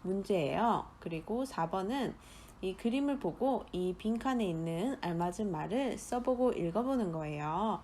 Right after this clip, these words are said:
그러면 이 칠 쪽은, 칠 페이지는 숙제로 내줄 테니까 이 칠 페이지는 친구들이 한번 혼자서 해보고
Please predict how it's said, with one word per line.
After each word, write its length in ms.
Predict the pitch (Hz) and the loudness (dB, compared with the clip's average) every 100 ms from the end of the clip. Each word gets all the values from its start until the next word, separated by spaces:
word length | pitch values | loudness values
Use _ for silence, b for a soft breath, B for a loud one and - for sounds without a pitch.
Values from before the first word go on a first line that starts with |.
| B B B | B B B
그러면 540 | - 175 170 165 196 233 | -4 -2 0 2 2 0
이 340 | 170 170 175 175 | 0 0 0 -2
칠 280 | - 311 294 | -4 -4 -2
쪽은, 520 | 302 285 202 226 226 | -2 0 0 0 0
칠 240 | - 294 | -2 -4
페이지는 680 | 285 294 233 165 214 294 - | 0 0 0 0 0 0 -2
숙제로 540 | - 311 - 302 302 269 | -2 -6 -2 0 2 2
내줄 300 | 156 170 185 | 0 -2 -2
테니까 600 | 196 175 - 160 220 220 | -2 -4 -2 2 2 2
이 180 | - 165 - | -2 -6 -8
칠 240 | - 277 | -6 -4
페이지는 720 | 294 269 202 170 165 220 302 | 0 -2 0 -2 0 0 0
친구들이 680 | 294 285 285 277 214 196 202 | -4 -4 -4 -2 0 2 0
한번 300 | 214 190 190 | 0 0 0
혼자서 600 | 247 277 285 247 208 220 | 0 2 0 4 6 6
해보고 600 | 254 269 254 294 330 - | 4 0 0 4 2 2